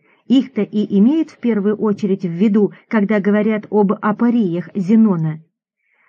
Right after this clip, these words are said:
дошли до нас через физику Аристотеля, книга шестая, глава девятая. Позднее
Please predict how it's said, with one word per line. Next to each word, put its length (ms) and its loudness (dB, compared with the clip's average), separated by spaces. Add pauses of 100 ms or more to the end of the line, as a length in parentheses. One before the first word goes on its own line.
дошли 400 -2
до 140 0
нас 260 -2 (220)
через 340 -2 (360)
физику 580 0
Аристотеля, 1040 -4 (460)
книга 540 -2
шестая, 680 -4
глава 360 -4
девятая. 640 -6 (800)
Позднее 720 0